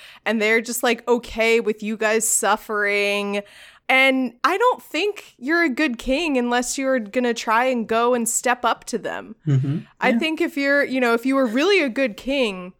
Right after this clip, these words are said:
Speaker 1: you would take what they have and, and give it to your kingdom."
Speaker 2: Mm-hmm.
Speaker 1: Farazan's like, "You're right. <laughs>
Speaker 2: <laughs>
Speaker 1: That sounds good to me."
Speaker 2: Yeah. And, and it's, and it's fun, it's, it's cool, isn't it, how he wait, Sauron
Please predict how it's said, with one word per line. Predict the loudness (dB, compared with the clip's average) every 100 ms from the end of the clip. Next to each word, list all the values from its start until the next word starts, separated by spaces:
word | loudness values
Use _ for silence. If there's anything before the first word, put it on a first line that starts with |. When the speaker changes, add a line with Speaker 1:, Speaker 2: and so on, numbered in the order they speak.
| _ -6
Speaker 1:
you | 0 0 2
would | 0 0 -2 -10
take | -12 -4 0 0 -4 -20 -20 -20 _
what | -4 -2 -2 0
they | 2 2
have | 0 2 2 2 -4 -12 -6
and, | -4 -4 -6 -12 -6
and | -4 -4 -8 -6
give | -2 0
it | -2
to | -2 -2
your | 0 0
kingdom." | -2 -6 -8 -8 -6 -6 -6 -12 -16 _ -2
Speaker 2:
Mm-hmm. | 0 -2 -6 -10 -2
Speaker 1:
Farazan's | 0 0 0 -2 -2
like, | -2 -4 _ _
"You're | -2 0
right. | 4 4 4 -2 -8
<laughs> | -14 -16 -2
Speaker 2:
<laughs> | 6 6 6 2 2 2 0 2
Speaker 1:
That | 2
sounds | 6 4 4 0
good | -2 0
to | 0
me." | 2 2 0 2
Speaker 2:
Yeah. | 2 2 0 -4 -4 -14 -18 -18 -10 4
And, | 6
and | 8 6
it's, | 6 4
and | 4
it's | 4
fun, | 4 4 4
it's, |
it's | 4 2
cool, | 2 4
isn't | 4 4
it, | 4
how | 4
he | 4 4
wait, | 4 0 0 -4 -10
Sauron | 2 4 6 6 4 2